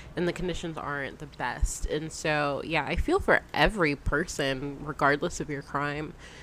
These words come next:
who has to be in prison right now, in particular prisons that are kind of covid infested and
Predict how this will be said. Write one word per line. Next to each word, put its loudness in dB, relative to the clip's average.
who 4
has 2
to 4
be 2
in 2
prison 2
right 2
now, 4
in -4
particular 0
prisons -2
that -2
are 2
kind -4
of -8
covid -2
infested -4
and -8